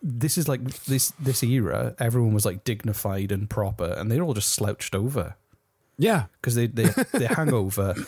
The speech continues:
Speaker 1: <coughs> they had a great night out, they, they started a country, and now they're all feeling it the next day. They all just wanna have, um,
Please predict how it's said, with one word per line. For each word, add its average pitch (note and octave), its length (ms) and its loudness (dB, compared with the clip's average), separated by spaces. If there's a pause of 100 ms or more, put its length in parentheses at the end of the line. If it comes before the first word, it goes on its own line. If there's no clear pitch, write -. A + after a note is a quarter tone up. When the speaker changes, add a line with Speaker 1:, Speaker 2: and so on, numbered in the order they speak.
(340)
Speaker 1:
<coughs> - 0 -
they G#2+ 80 -2
had G2 80 0
a G2+ 40 -2
great B2 300 0
night G#2+ 220 0
out, F#2+ 460 -6
they, F#2 380 -4
they G2+ 120 -4
started - 460 -2
a G2+ 40 0
country, F2+ 680 -4
and A2+ 80 -2
now G#2+ 160 2
they're G#2 120 4
all G2+ 140 2
feeling G2 400 -2
it - 120 -6
the F2 60 -2
next - 260 -6
day. F2+ 160 -4
They G2+ 120 -4
all G#2 180 4
just G2+ 200 0
wanna F#2+ 220 0
have, F2+ 500 -4
um, F2 420 -4